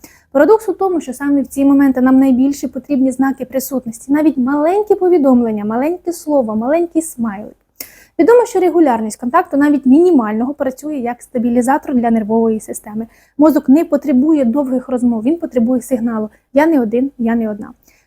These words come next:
Тож залишайтеся тут, бо сьогодні ми розберемося, як створювати ці маленькі мости навіть через величезні відстані, як підтримувати себе і іншого,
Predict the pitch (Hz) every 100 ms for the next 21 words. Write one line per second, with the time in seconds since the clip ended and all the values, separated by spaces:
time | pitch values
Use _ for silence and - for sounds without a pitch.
0 | - 349 311 349 330 311 302 285 277 330
1 | 262 - 240 269 254 226 220 240 277 269
2 | 269 247 254 247 - 240 294 269 220 214
3 | 226 - 240 247 233 214 226 220 254 381
4 | 381 285 311 - 277 277 254 226 233 226
5 | - 240 247 240 220 226 - 247 233 247
6 | 247 233 240 233 226 226 - 226 220 247
7 | 339 320